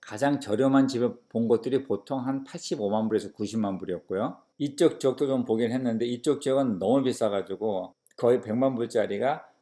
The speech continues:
사람들이 들어가서 살 수 없을 정도로 험악한 집들이었습니다. 해서 제가 계속 리서치를 하다가 찾았는데 팔십만 사천 불, 그러니까 팔십만 불 생각하면 되죠. 바로 여기에 있는 집이었습니다.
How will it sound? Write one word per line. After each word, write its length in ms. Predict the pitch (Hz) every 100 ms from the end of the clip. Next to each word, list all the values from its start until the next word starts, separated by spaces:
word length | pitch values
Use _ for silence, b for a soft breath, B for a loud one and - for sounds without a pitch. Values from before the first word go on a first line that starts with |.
| _
사람들이 580 | - - 165 156 151 143
들어가서 340 | 117 110 127
살 220 | 123 175
수 200 | 165 147
없을 340 | 90 98 139 127
정도로 760 | 123 117 107 104 113 147 - _ _ - -
험악한 400 | 156 147 131 120
집들이었습니다. 920 | - - 107 92 - 90 87 - - _
해서 140 | 147 143
제가 280 | 131 135 135
계속 340 | 131 143 127
리서치를 520 | 117 120 143 139 117
하다가 680 | 113 143 139 110 120 92 85 -
찾았는데 760 | - 143 135 117 107 139 190 -
팔십만 560 | - 190 - 170 160 147
사천 420 | - - 139 98
불, 180 | 90 -
그러니까 400 | 113 113 120 113
팔십만 500 | - - 156 131 113
불 80 | 107
생각하면 480 | 110 101 - 104 92
되죠. 340 | 87 120 202 - _ -
바로 360 | 113 123 117
여기에 260 | 107 120 123
있는 200 | 113 104
집이었습니다. 800 | - 87 85 92 85 98 135